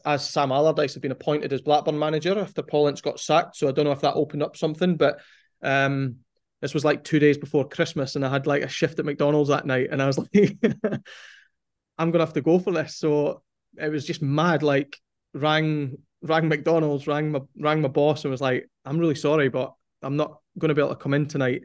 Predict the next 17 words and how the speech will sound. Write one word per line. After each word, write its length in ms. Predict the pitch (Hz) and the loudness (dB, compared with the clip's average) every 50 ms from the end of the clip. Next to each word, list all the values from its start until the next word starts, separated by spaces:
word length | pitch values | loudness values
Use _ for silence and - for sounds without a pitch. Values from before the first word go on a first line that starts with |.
| _ - | _ -8
and 520 | 131 127 131 131 131 127 127 123 123 - - - _ | -6 -4 -2 -2 0 -2 -2 -4 -6 -10 -14 -18 _
I 60 | 127 | -14
don't 260 | 127 - 143 143 - - | -6 -4 -2 -2 -2 -2
think 160 | 175 156 160 | -2 -2 -2
I'm 100 | 156 151 | -2 0
gonna 120 | 147 139 | 0 0
be 60 | 131 120 | 0 -2
back." 400 | 127 147 147 147 - - - - - | -2 0 0 0 -2 -4 -8 -2 -2
<laughs> 760 | 196 185 - - 196 - - - - - - - - 190 - | -2 0 2 2 0 0 -2 -6 -16 -18 -16 -14 -14 -12 -8
Um, 400 | - - 151 147 - 143 139 131 131 135 147 147 - | -2 -2 0 2 2 0 0 -2 -4 -8 -10 -10 -8
like, 200 | 160 147 160 - | -6 -6 -6 -6
"What, 300 | 180 180 185 - - - - _ | -6 -6 -6 -6 -6 -10 -14 _
like, 160 | - 160 156 - | -8 -6 -6 -4
what's 180 | 170 165 160 | -4 -6 -4
going 140 | - 160 151 | -4 -2 0
on?" 180 | 160 151 135 - - - - - - - - _ _ _ - - | 0 -2 -2 -4 -10 -20 -20 -20 -20 -20 -20 _ _ _ -6 0
Uh, 440 | 151 139 143 143 143 143 143 143 | 2 4 4 4 4 4 4 2